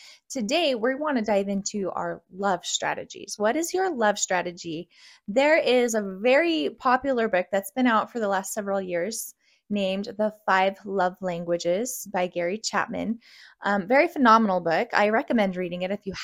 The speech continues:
haven't. He goes over what really are, he calls them the five love languages,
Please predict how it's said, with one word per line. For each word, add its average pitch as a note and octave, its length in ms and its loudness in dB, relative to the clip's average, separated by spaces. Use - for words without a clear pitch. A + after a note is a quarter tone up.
haven't. G#3+ 500 0
He D4+ 200 -2
goes C4+ 420 6
over G3+ 680 2
what G#3+ 260 2
really D4 280 0
are, F#3+ 260 6
he G#3+ 140 -4
calls B3+ 240 -2
them B3+ 100 2
the A#3+ 80 0
five G#3 240 -2
love G3+ 300 0
languages, C4 800 -4